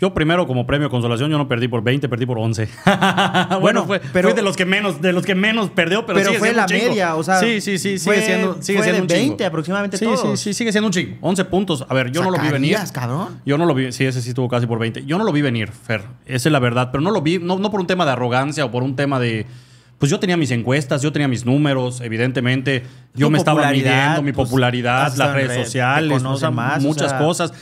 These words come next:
Speaker 1: Mi nivel de conocimiento era el doble que, que mi rival, casi el triple en las encuestas. Entonces dije, ¿yo qué pensé? Pues el voto oculto va a venir pa' mí.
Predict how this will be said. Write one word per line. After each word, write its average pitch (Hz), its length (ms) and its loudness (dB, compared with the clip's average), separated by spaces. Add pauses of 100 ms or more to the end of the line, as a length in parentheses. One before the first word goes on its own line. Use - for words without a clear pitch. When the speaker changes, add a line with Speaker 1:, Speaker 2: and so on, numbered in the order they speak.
(140)
Speaker 1:
Mi 160 140 2
nivel 165 300 2
de 175 80 -2
conocimiento 131 500 0
era 139 80 -2
el 120 160 -2
doble 135 360 2
que, 113 300 -6
que 117 120 -2
mi 117 80 2
rival, 117 480 0 (420)
casi 151 240 0
el 123 140 -4
triple 127 520 0
en 113 160 -2
las 110 160 -2
encuestas. 127 500 -2
Entonces 139 220 -2
dije, 156 240 -4 (540)
¿yo 143 140 0
qué - 80 -2
pensé? 170 320 0
Pues 165 140 -4
el 139 60 0
voto 175 280 0
oculto 170 640 0 (600)
va 131 80 4
a 135 40 4
venir 127 260 0
pa' 110 100 -4
mí. 160 300 -2